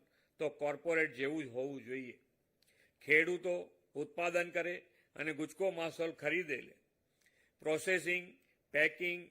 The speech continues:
બ્રાન્ડિંગ કરીને દેશ દુનિયામાં વેચે, તેનાથી vocal for local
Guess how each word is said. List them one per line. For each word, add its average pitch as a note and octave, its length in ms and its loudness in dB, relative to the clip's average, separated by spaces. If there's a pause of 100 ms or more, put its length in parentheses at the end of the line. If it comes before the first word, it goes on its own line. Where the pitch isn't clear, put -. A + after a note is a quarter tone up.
(100)
બ્રાન્ડિંગ E3+ 520 -2
કરીને F3 320 0
દેશ F3 400 4
દુનિયામાં F3 440 -2
વેચે, E3 360 -2
તેનાથી E3 460 -4
vocal D#3+ 400 0
for F3+ 200 0
local D#3+ 460 -2